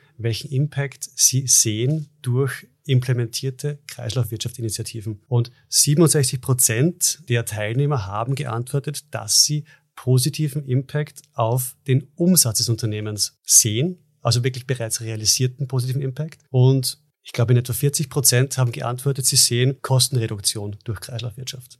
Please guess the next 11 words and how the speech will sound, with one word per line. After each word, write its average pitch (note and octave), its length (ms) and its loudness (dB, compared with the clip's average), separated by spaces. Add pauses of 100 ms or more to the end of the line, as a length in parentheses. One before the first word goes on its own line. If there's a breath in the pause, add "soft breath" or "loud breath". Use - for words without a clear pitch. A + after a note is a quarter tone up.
Das B2 220 -2
sind C#3 120 4
sehr, A#2+ 140 0
sehr B2+ 80 0
schöne B2+ 200 -4
Zahlen, B2+ 440 -4 (160)
die B2+ 120 -2
für B2+ 100 -2
den B2 180 -4 (220)
Profit-Aspekt B2 680 -4
sprechen. - 440 -10